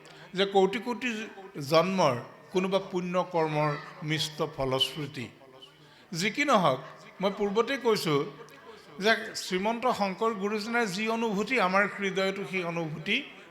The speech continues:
জাগৃত হৈছে এই মুহূৰ্তত। কিন্তু গুৰুজনৰ লগত আমাৰ দৰে সাধাৰণ মানুহৰ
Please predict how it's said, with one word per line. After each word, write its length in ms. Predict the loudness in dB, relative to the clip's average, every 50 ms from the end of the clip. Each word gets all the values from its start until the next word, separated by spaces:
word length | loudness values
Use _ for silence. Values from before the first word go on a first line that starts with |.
| -12 -6 0
জাগৃত 520 | 4 4 4 2 2 -2 -2 -2 0 0 -2
হৈছে 520 | -2 0 0 0 0 2 2 2 2 0 -4 -10 -16 -20 -20 -20 -20 -20 -8 0 4
এই 160 | 4 4 4
মুহূৰ্তত। 560 | 4 0 0 0 -2 -4 -2 0 0 0 0 -2 -8 -16 -18 -18 -18 -20 -20 -20 -10 -4
কিন্তু 160 | -4 -2 -2
গুৰুজনৰ 680 | -2 0 0 2 2 2 0 0 0 2 4 4 6 6
লগত 260 | 6 6 6 6 8
আমাৰ 380 | 8 8 8 8 8 6 6 6
দৰে 200 | 4 4 4 4
সাধাৰণ 440 | 4 4 2 4 4 2 2 2 2
মানুহৰ 460 | 2 0 0 0 0 -2 -2 -2